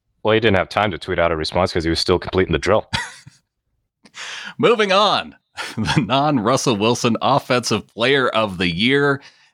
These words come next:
Speaker 2: the runner-up award to the team M V P award that, uh, already went to Russell Wilson. Filling out the bottom of this list, Will Dissly, Jacob Hollister, the two tight ends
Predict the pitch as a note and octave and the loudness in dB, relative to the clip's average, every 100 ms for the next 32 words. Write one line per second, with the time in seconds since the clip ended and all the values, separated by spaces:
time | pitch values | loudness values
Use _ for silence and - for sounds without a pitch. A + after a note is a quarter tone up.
0 | _ - F#2 F2+ A2 G2 G#2+ - E2 F2+ | _ -6 -2 0 0 2 0 -2 -2 0
1 | F#2+ A#2 - F#2 F2 E2+ - E2+ E2 D#2+ | 0 0 0 2 2 0 -2 -2 0 -2
2 | - _ _ _ - F#2+ F2 F#2 F2+ E2+ | -6 _ _ _ -4 -2 0 0 0 -2
3 | G2+ G#2+ G2+ F#2+ A2 A#2 F#2+ F2 D#2+ - | -2 -2 2 2 2 2 -2 -4 -4 -6
4 | E2 D#2+ D#2 - F#2 F#2 F2+ F2+ F2 A2+ | -4 -4 -4 -6 -2 0 2 2 0 0
5 | A#2 G#2+ A2 G#2+ G#2 A#2 B2+ B2 - _ | 0 -2 -2 0 0 2 2 0 -2 _
6 | _ _ - D3+ C#3 C#3+ - A2 F#2 B2 | _ _ 0 2 4 0 -2 -4 0 0
7 | C#3+ D3 C#3+ A#2 B2 G2 F#2 B2 C3 - | 2 0 0 0 0 -2 0 2 2 0
8 | G#2 A#2+ B2+ G#2 A#2 B2 A#2 B2+ - B2+ | 2 2 2 0 0 0 0 -2 0 0
9 | A2+ A2 A#2+ G#2 G#2 A2 A2+ - A2 F#2+ | 0 0 -2 -2 0 0 0 0 0 0
10 | - A#2+ A#2 - G#2 G#2+ G2 G#2 G#2 G#2 | 0 2 2 2 -2 0 0 2 2 0
11 | - | -2